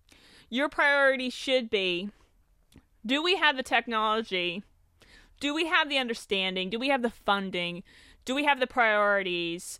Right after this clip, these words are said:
at hand to make sure that we protect this planet? Because it's not just about climate change.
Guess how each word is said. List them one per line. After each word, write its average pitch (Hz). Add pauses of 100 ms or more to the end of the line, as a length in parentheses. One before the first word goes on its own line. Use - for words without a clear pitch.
at 226
hand 180 (420)
to 294
make 294
sure 269
that 220
we 247
protect -
this 190
planet? - (380)
Because 294
it's 311
not 370
just 302
about 240
climate 226
change. -